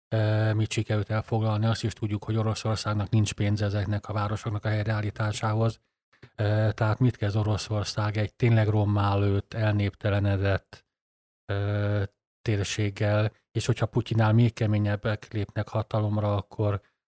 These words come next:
azok is el fogják hagyni Oroszországot, akik eddig kitartanak mellette. Tehát ez,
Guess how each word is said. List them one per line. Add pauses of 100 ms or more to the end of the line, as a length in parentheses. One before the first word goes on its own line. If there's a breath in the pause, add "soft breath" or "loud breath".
(180)
azok
is
el
fogják
hagyni
Oroszországot,
akik
eddig
kitartanak
mellette.
Tehát
ez,